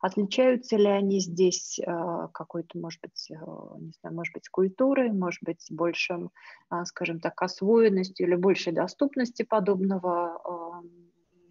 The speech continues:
опыта? А, что, что мы здесь можем сказать? Может быть, ч-,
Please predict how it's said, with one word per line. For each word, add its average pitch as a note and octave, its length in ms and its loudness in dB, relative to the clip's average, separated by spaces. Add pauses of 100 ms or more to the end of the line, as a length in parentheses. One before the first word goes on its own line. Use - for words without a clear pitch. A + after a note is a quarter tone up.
(160)
опыта? F3 600 -4 (640)
А, E3 240 -8
что, - 240 -14
что - 220 -6
мы F3+ 140 -2
здесь E3+ 260 -10
можем E3+ 280 -4
сказать? - 580 -8 (920)
Может D#3+ 260 -16
быть, E3 200 -8
ч-, - 160 -10